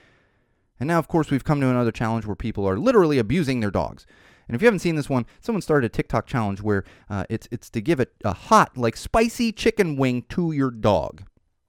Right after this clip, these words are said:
They've literally had to have veterinarians come out and say, "Uh, don't do that. Use common sense, Google things, and you'll find out that, that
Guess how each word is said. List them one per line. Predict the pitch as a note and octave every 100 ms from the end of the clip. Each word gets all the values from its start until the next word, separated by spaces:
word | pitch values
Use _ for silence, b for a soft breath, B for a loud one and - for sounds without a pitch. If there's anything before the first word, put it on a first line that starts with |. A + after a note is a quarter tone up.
| _ _ _ _ - -
They've | D3+ F#3 -
literally | A3 A#3+ G3+ D#3+
had | C#3 C#3+
to | C3+
have | B2
veterinarians | G#2+ A#2+ G#2+ A2 G#2+ G2+ -
come | A2+ G2+
out | E2+
and | -
say, | G2+ -
"Uh, | C3 C3
don't | A2 D#3 G#3+
do | C#3+ G#2+
that. | F2+ C3 - - b b b b
Use | G#2 G3+
common | - E3+ E3 G3
sense, | F3+ G#2 A2+ -
Google | G#2+ F3 F#3+ G#2+
things, | - E2 E2 - - _ _ _ _ _ _ _ _
and | A#2
you'll | C3+
find | - D#3+ D#3+
out | E3 C3
that, | B2+ -
that | A#2 A#2